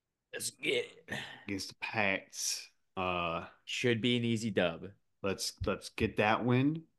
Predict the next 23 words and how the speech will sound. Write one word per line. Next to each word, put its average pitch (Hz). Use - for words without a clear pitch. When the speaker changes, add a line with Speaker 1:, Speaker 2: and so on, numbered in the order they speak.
Speaker 2:
And 107
then 101
it's 101
New 107
Year's 104
Eve, 98
you 92
know, 90
it's -
New 107
Year's 98
Eve. 101
Going, 107
uh, 90
I -
think 98
we're 95
going 92
downtown 98
for 113
the 95
ball 82
drop. 123